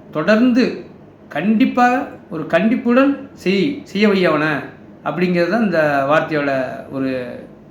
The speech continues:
அர்த்தம். அதே போல ஒரு குடும்பத்துல நாலஞ்சு அண்ணன் தம்பிங்க இருப்பாங்க.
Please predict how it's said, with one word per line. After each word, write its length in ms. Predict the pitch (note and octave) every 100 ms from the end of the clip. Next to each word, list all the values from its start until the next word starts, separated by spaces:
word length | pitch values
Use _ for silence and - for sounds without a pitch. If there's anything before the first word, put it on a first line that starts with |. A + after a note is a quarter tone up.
| -
அர்த்தம். 300 | C#3+ - - - - - - -
அதே 240 | D3 D#3+ F#3+
போல 320 | E3 D3+ F#3 A#3 - - - - -
ஒரு 200 | D#3 E3 F#3+
குடும்பத்துல 640 | A3 G#3+ G#3+ E3 G3 G#2 - - - - - -
நாலஞ்சு 420 | D#3+ F#3 F#3 F3
அண்ணன் 260 | E3+ F#3 F3+
தம்பிங்க 240 | F3 E3
இருப்பாங்க. 540 | D#3+ C#3 C#3 C3+ G3+